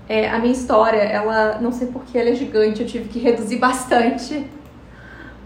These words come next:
Porque é uma história meio que famosinha, que, então a gente tinha falado do famoso quadro, Amaldiçoado,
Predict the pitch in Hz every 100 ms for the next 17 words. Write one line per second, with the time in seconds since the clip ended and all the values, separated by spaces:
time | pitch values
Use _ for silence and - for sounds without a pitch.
0 | - 240 - 233 214 214 - 220 233 226
1 | 214 220 220 240 220 226 202 190 175 190
2 | - 202 185 180 175 - - - - 214
3 | 202 214 214 208 208 214 220 247 254 208
4 | 202 220 214 202 202 - 208 180 -